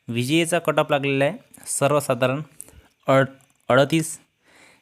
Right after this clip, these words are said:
महिलांचा लागला होता सदोतीस, ठीक आहे. नंतर भ ज ब एन टी बी, एन टी बीचा कट ऑफ आहे इथं, एन टी बीचा विचार केला तर सर्वसाधारण कट ऑफ आहे अडतीसचा,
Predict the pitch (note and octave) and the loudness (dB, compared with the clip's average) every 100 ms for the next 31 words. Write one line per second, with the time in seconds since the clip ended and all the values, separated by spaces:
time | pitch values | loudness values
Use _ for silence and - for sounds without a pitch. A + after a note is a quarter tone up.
0 | _ C3 C3 D3 E3+ E3+ E3 D3+ D3 D3 | _ 0 4 4 2 2 0 2 2 0
1 | - C#3 B2 G#2 F2+ - - _ _ _ | 0 2 2 2 -4 -10 -18 _ _ _
2 | _ _ - F#3+ D#3+ G#2 _ _ _ - | _ _ -6 -2 -2 -6 _ _ _ -20
3 | - _ - A#2+ A#2+ A#2 F2+ - - _ | -20 _ -4 0 0 -2 -4 -6 -14 _
4 | _ - - _ - A#2+ C#3+ D3 C3 C3+ | _ -18 -18 _ -14 -4 -2 0 0 0
5 | C3 - G#2 G2 - - _ C#3 C#3 C3+ | -2 -6 -2 -2 -2 -12 _ -2 0 -2
6 | G2 F2+ - _ - - _ _ _ C#3+ | -4 -6 -16 _ -20 -20 _ _ _ -4
7 | D#3 D3+ E3+ F3 F#3 F3+ D#3+ D#3+ D3 C#3 | -2 0 0 2 2 2 2 2 2 0
8 | B2+ B2+ D#3 _ _ _ _ _ _ _ | -2 -4 -6 _ _ _ _ _ _ _
9 | _ - C3+ C#3+ E3+ D#3+ F3 E3+ E3+ D3+ | _ -2 -2 0 -2 0 0 2 0 -2
10 | D3+ D3 D#3+ - D3 E3 D#3+ C#3+ C#3+ D#3 | -2 -4 -4 0 0 0 2 2 2 0
11 | C#3+ C#3 C#3 C#3 C3 B2+ A#2+ - - | 2 2 0 2 4 4 2 -6 -6